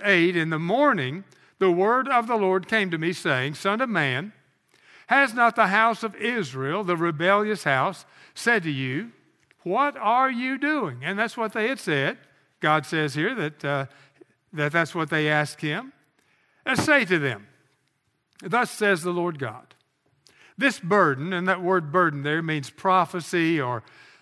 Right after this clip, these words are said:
sermon or oracle, this burden concerns the prince in Jerusalem and all the house of Israel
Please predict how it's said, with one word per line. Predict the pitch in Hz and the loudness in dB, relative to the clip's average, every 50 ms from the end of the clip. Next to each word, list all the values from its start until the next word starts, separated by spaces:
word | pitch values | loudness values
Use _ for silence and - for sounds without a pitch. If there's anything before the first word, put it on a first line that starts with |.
| _ | _
sermon | - - - - - 208 202 202 196 185 185 185 180 165 | -14 -10 -4 0 2 2 2 2 2 0 -2 -2 -2 -2
or | 143 127 120 120 117 - - _ | -4 -4 -4 -6 -8 -10 -10 _
oracle, | 202 190 202 208 202 196 196 185 190 - 180 175 175 170 - - - - - _ | 0 2 4 4 4 4 2 2 0 -2 -4 -4 -4 -6 -8 -14 -20 -20 -14 _
this | - 247 262 - | 0 0 0 0
burden | - 196 160 190 247 262 233 202 156 135 135 139 170 220 226 | -4 -4 0 4 4 6 4 4 2 0 -4 -6 -8 -8 -8
concerns | - - 196 196 175 - - 233 202 180 160 143 139 147 175 202 214 185 - - _ - - _ - | -6 -4 -2 -2 -2 -2 0 2 2 4 4 2 0 0 -2 -4 -6 -8 -10 -16 _ -20 -20 _ -4
the | 156 160 151 | -2 -2 -2
prince | - - - - 311 330 311 220 160 - - - - - - - - - - - _ _ _ _ _ _ _ _ _ _ | -2 -4 -2 0 2 4 4 4 4 2 0 -2 -8 -14 -14 -12 -12 -14 -14 -18 _ _ _ _ _ _ _ _ _ _
in | - 196 247 285 277 | 0 0 0 0 0
Jerusalem | 214 269 294 277 262 233 185 - - - 127 123 120 143 202 226 226 _ _ _ _ _ _ _ _ _ _ _ _ _ - | 0 -2 0 0 0 0 0 -2 -4 -6 -6 -6 -6 -6 -8 -12 -16 _ _ _ _ _ _ _ _ _ _ _ _ _ 2
and | 190 185 175 180 - - | 2 2 2 0 -2 -2
all | 208 233 262 269 277 277 277 277 277 277 277 | 2 4 6 6 8 8 8 8 8 6 6
the | 262 262 220 | 6 2 2
house | 185 233 247 226 202 190 190 180 - - | 4 2 2 4 4 2 2 0 -2 -4
of | 170 156 - - | -4 -4 -4 -4
Israel | 240 254 240 170 117 135 135 135 135 147 180 202 | -4 -2 -2 -2 -4 -4 -6 -4 -4 -4 -6 -8